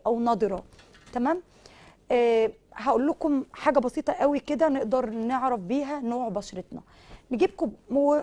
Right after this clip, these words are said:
ومن البيت، وحاجة سهلة جدًا ونقدر نعملها كلنا من النهاردة عشان نعرف نوع بشرتنا.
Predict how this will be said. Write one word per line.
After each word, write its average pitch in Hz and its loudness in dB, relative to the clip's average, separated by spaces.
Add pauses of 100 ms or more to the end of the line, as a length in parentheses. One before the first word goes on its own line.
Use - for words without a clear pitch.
ومن 285 2
البيت، 302 0
وحاجة 277 -2
سهلة 294 -2
جدًا 269 0 (640)
ونقدر 262 4
نعملها 254 0
كلنا 285 0
من 247 0
النهاردة 233 0
عشان 254 -4
نعرف 311 0
نوع 262 0
بشرتنا. 185 -6